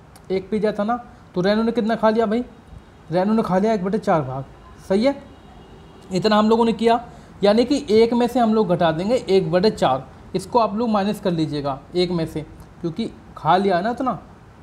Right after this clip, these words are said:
वन माइनस वन upon four। इसको हम लोग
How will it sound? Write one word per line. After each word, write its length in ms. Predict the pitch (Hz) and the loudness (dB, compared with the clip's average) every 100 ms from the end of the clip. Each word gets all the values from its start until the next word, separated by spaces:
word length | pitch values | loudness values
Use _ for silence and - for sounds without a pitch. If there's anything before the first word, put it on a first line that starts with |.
| 151 | -6
वन 280 | 170 214 | -2 -2
माइनस 560 | 220 170 175 214 208 - - - 160 | 0 -2 -2 -4 -6 -16 -20 -14 -10
वन 300 | 147 190 190 | -4 -2 -2
upon 300 | 156 196 202 | -4 -6 -6
four। 320 | - 156 147 - - - - - - - | -4 -6 -6 -12 -20 -20 -20 -20 -20 -10
इसको 240 | 196 - 262 | -10 0 0
हम 120 | 233 | 2
लोग 240 | 262 220 | -2 -4